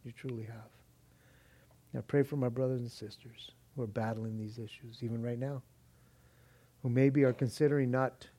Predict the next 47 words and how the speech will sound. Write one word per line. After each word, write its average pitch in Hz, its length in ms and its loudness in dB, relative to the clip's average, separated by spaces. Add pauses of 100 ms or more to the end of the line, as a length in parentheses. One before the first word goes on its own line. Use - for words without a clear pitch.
(100)
taking 127 240 0
communion 117 560 -2
because 117 340 -4
of 113 140 -4
the 113 80 -4
guilt 123 280 -2
they 131 100 -4
might 120 260 -6
feel 131 240 -2
right 107 220 -6
now. 104 180 -14 (600)
And 110 100 0
I 104 40 0
pray 131 260 0
that 123 220 -2
even 147 240 0
right 151 200 0
now, 117 180 -2 (340)
as 113 140 -8
we're 123 180 0
in 131 100 0
your 131 100 -2
presence, 107 460 -8
that 113 140 -8
they 120 140 -2
would 113 160 -4
ask 127 240 -4
for 165 80 -16
forgiveness 113 680 -10 (560)
and 113 120 0
they 113 80 2
would 113 200 -2
be 113 200 0
able 117 180 -4 (140)
to 107 200 -6 (280)
partake, 104 540 -6 (140)
Lord, - 200 -16 (440)
because 113 260 -6
you 113 80 -4
died. 120 440 -4 (840)
You 135 80 -2
died 131 300 2
for 120 120 -4
all 127 200 0
of 101 100 -6
this, - 280 -18
Lord. 107 180 -18